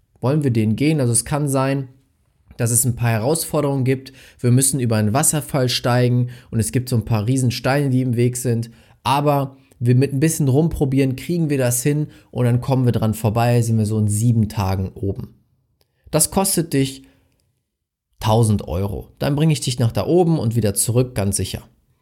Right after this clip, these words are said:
Dann brauchst du aber viel weniger Zeit, als wenn du den einzigen Trampelpfad da gehst, weil bei dem Trampelpfad, da brauchst du bestimmt zwanzig Tage. Also,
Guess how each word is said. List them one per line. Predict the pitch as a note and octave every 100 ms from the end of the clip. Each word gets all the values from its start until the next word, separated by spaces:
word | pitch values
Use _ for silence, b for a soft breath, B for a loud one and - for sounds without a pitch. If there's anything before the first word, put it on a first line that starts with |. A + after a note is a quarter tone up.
| _ _ _
Dann | - A2+
brauchst | G2+ A#2+ B2
du | B2
aber | G#2
viel | G2+ - A3+ A#3
weniger | C#3+ G#3 E3 B2
Zeit, | - G3+ E3 -
als | G#2 -
wenn | A#2+ A#2+
du | A2
den | G#2 G2 F#2+ -
einzigen | - B2 D3+ C3+ A#2
Trampelpfad | - D#3+ G3+ C3+ - F2+ -
da | F#2
gehst, | F2 F2+ -
weil | G2+
bei | F#2+
dem | G2+ G2
Trampelpfad, | - E3+ E3+ B2 A#2 B2+ - B B -
da | G2
brauchst | G2+ G#2 -
du | G2+
bestimmt | G2 - G2+
zwanzig | - A2 A#2+ A#2+ F#2+
Tage. | - D2+ F2+
Also, | E2+ F#2+ F#2+